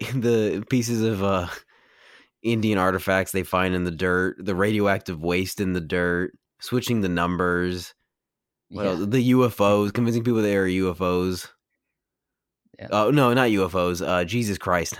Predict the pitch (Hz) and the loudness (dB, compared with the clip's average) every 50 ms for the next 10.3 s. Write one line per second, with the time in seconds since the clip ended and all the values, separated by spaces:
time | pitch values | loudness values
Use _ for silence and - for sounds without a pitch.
0 | 87 - - - _ _ _ _ _ _ _ _ _ _ _ _ _ - 131 127 | -14 -18 -20 -20 _ _ _ _ _ _ _ _ _ _ _ _ _ -2 0 2
1 | 127 127 120 120 123 123 123 127 120 - - 120 113 117 110 - 110 98 98 98 | 2 2 2 2 2 2 2 0 -2 0 0 0 2 2 0 0 0 0 0 0
2 | 92 90 92 92 90 90 87 85 - - 107 104 92 120 101 95 117 120 101 107 | 0 2 2 2 2 0 0 -2 -2 -2 -2 0 0 0 0 2 0 0 0 0
3 | 98 92 92 92 90 87 85 85 67 64 - - 117 123 127 123 117 117 127 127 | 0 0 2 2 2 2 0 0 -2 -4 -4 -2 -2 0 0 0 2 2 0 0
4 | 107 107 95 92 85 78 76 76 80 85 85 90 90 - _ _ _ _ _ _ | 0 0 -2 -2 -2 -4 -4 -4 -4 -2 -2 -4 -6 -8 _ _ _ _ _ _
5 | _ _ _ _ _ _ - 98 95 85 90 87 82 85 87 87 87 87 87 87 | _ _ _ _ _ _ -10 -10 -8 -8 -8 -10 -12 -14 -16 -18 -18 -20 -20 -20
6 | 90 101 - 87 87 85 82 82 85 95 95 95 95 98 95 98 95 90 90 87 | -20 -14 -8 -4 -2 -2 -2 0 0 0 0 2 2 2 2 2 2 2 2 0
7 | 90 80 87 87 - 95 80 87 82 - 90 87 87 85 80 76 80 87 85 85 | 0 -2 -4 -6 -6 -4 -4 -4 -4 -2 -2 -2 -2 -2 -4 -4 -6 -4 -4 -2
8 | 87 87 - _ _ - - 107 - - 101 - - - - 101 - - - 90 | -2 -4 -6 _ _ -10 -10 -10 -10 -10 -20 -20 -16 -8 -8 -8 -8 -6 -10 -10
9 | - - 104 101 92 92 _ _ _ _ - - _ _ _ _ _ - 110 113 | -10 -10 -16 -16 -16 -18 _ _ _ _ -20 -20 _ _ _ _ _ -2 0 0
10 | 113 110 110 107 107 104 | 2 0 0 -2 -4 -6